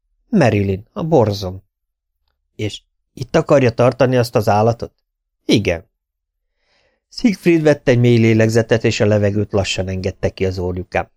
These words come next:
de nem mondott semmit. Ehelyett továbbra is mereven bámult az új alorvosunkra.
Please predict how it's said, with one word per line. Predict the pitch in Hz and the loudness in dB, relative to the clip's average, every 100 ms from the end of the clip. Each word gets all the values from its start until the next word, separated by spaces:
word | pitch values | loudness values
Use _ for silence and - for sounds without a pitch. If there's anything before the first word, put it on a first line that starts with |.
| _ | _
de | - 180 | -4 -2
nem | 101 | -2
mondott | 92 87 80 - | -6 -12 -12 -14
semmit. | - 76 73 _ _ _ _ _ _ _ | -14 -16 -18 _ _ _ _ _ _ _
Ehelyett | 185 185 175 170 | 2 4 4 2
továbbra | - 117 104 107 98 | -2 0 0 0 -6
is | 98 | -6
mereven | 104 101 98 101 98 | -4 -2 -2 -4 -2
bámult | 101 98 101 - | -2 -2 -4 -8
az | 101 | -10
új | 107 104 | -6 -8
alorvosunkra. | - 98 98 95 92 - 90 - - | -6 -4 -4 -6 -10 -12 -16 -16 -18